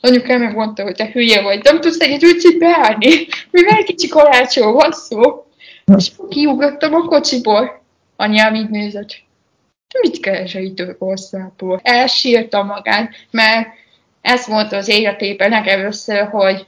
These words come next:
távol vagyok tőle. Mivel egyke vagyok, és nincs más gyerek, csak én vagyok neki, és akkor mesélte a családom, hogy anyukámnak ez nagyon rossz,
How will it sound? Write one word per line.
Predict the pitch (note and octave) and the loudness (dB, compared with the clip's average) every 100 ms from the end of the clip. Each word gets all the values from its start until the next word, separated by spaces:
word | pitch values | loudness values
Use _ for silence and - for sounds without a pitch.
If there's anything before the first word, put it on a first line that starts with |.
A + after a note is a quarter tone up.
| - | -10
távol | A3 F#3+ F#3 F#3+ G3 | -6 -6 -4 -4 -2
vagyok | G3 G3 G#3+ | -2 -4 -6
tőle. | A3+ F#3+ F#3 F3+ G3+ - | -6 -4 -4 -2 -2 -4
Mivel | B3+ B3 A3+ | -2 0 0
egyke | - A3+ G#3+ G#3+ | 0 -2 0 -2
vagyok, | G3+ G3 G3+ | 0 -4 -4
és | B3 | -4
nincs | C#4 A#3+ A3+ | -2 -2 -2
más | G#3 G#3 - | -4 -4 -6
gyerek, | F#3+ G3 G#3 A3 - | -4 -2 -2 -4 -10
csak | - - | -10 -4
én | B3 G#3 | -4 -2
vagyok | G3 G#3+ A3 | -4 -6 -6
neki, | G#3+ G#3+ A3 A#3 _ _ _ | -8 -8 -10 -12 _ _ _
és | - A3 G#3+ G#3 - _ _ _ - | -6 -4 -2 -6 -10 _ _ _ -6
akkor | B3 A#3+ E4 | -6 -2 -2
mesélte | B3+ G#3 G#3+ G3+ G3 | -2 -4 -6 -8 -4
a | G3 | -6
családom, | G3+ G#3+ G3+ G3 G3 G3+ | -6 -6 -4 -6 -6 -10
hogy | F#3 F#3+ F#3+ _ _ _ _ _ _ _ _ - | -6 -6 -8 _ _ _ _ _ _ _ _ -8
anyukámnak | A3+ G#3+ G#3+ G#3+ G#3+ A3 G#3+ | -6 -6 -4 -4 -4 -6 -8
ez | A#3 | -6
nagyon | B3 A3 G3 G3 | -4 -4 -6 -10
rossz, | G3+ G#3 - | -10 -10 -12